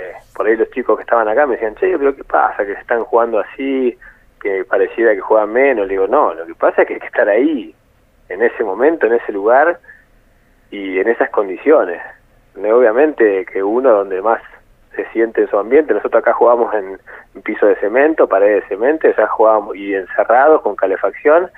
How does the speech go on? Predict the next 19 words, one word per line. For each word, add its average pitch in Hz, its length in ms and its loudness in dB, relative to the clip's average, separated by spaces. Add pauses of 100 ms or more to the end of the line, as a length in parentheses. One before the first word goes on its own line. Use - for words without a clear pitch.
(360)
y 98 60 0
allá 113 180 -2
jugábamos 92 420 0
al 104 100 2
aire 131 220 6
libre, 147 400 4
con 120 320 2
sol, 127 260 4
con 120 240 -2
viento, 139 600 2 (380)
con, 95 580 -6
con 101 200 -4
alfombra 165 640 4
y 147 80 4
con 95 400 -4
todas - 340 2
paredes 104 320 -2
de 104 80 -2
blindex. 127 440 -2